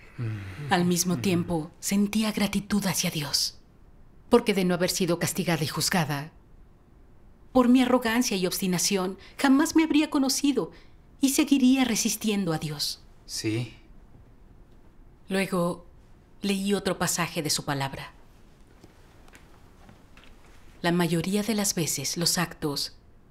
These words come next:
Speaker 2: y la mentalidad de las personas con talento y dones no concuerdan con la verdad,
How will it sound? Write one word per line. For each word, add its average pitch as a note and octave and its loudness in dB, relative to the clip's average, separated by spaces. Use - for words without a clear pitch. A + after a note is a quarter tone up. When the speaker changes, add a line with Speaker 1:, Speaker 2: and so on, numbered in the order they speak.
Speaker 2:
y G#3 4
la F3 4
mentalidad D#3+ 2
de D3 0
las D3 -2
personas D#3 -2
con G#3 4
talento G#3 2
y D#3+ -2
dones C3 0
no A#3 4
concuerdan A#3 4
con C#3 0
la C#3+ 4
verdad, D3 0